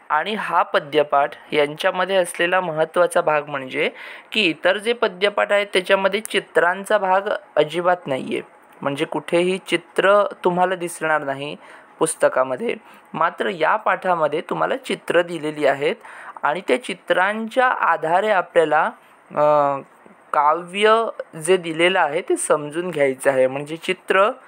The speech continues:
आणि काव्य या दोन्हीच्या संयोगातून आपल्याला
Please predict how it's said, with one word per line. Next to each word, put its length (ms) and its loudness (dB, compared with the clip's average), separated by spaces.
आणि 200 -2
काव्य 540 0
या 160 4
दोन्हीच्या 640 0
संयोगातून 720 2
आपल्याला 500 2